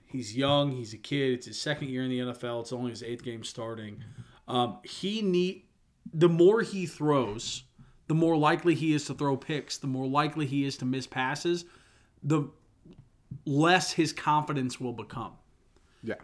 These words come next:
Speaker 1: And we know how important confidence is in the National Football League. Like, he needs to be able to believe in himself and to hold on to that. And as long as Ron Rivera is ruining him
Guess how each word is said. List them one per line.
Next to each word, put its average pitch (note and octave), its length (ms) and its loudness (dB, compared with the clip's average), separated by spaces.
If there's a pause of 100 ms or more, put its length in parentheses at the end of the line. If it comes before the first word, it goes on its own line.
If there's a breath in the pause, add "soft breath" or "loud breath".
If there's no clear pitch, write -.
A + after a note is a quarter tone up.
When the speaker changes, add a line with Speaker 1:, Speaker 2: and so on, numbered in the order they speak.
(140)
Speaker 1:
And D3+ 400 2
we C#3+ 220 0
know D#3+ 320 6
how D#3+ 160 -2
important C#3+ 460 -2
confidence B2+ 440 -4
is A#2+ 120 -6
in A2 40 -12
the A2+ 60 -12
National G#2 380 -12
Football D#2 380 -16
League. G1+ 200 -20 (480 soft breath)
Like, C3 200 0
he E3 180 -4
needs D#3+ 460 2
to C3+ 640 6 (920)
be D#3+ 300 4
able D3 420 4
to C3+ 160 -4
believe B2 380 0
in C#3+ 80 -2
himself C#3 560 -4 (580 soft breath)
and C3 280 0
to A#2 180 -4
hold B2+ 280 0
on A#2+ 220 0
to C3 80 0
that. C3+ 380 0
And B2 100 -4
as A#2 100 -4
long C3 280 0
as B2 120 -4
Ron A#2 300 -2
Rivera A2+ 440 -6
is G#2+ 200 -10
ruining A#2 540 -4
him C3 280 -4